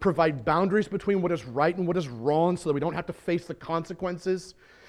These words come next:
of driving outside the lines and off the cliff of our sinfulness, right? Like, there's great comfort in knowing that the God who restores me from my sinful wandering, he also walks with me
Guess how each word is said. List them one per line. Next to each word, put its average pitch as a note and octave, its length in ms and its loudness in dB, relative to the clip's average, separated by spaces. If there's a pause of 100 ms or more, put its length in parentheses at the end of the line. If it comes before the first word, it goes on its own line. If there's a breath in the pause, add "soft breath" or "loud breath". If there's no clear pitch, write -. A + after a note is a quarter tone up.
(120)
of D3+ 180 -2
driving D3 420 4
outside D#3 640 0
the C#3+ 80 -2
lines C3+ 520 0
and A#2+ 140 -8
off C3+ 280 -2
the - 80 -6
cliff - 300 -4
of C#3+ 120 -8
our D#3+ 80 2
sinfulness, D3+ 720 -4
right? D#3 340 0 (560 loud breath)
Like, F#3+ 160 2
there's G#3 160 6
great F#3+ 380 -2
comfort B3 420 -2
in F3+ 220 2
knowing G3+ 320 4
that E3 100 -2
the F3+ 80 2
God D#3+ 540 2
who A3+ 180 2
restores G3 840 6
me C3 420 -2 (400 loud breath)
from A3 460 4
my G#3+ 220 4
sinful G3+ 640 2
wandering, D#3 540 2
he G3 160 0
also A3 440 6
walks F#3 460 2
with E3+ 380 2
me B2 360 -6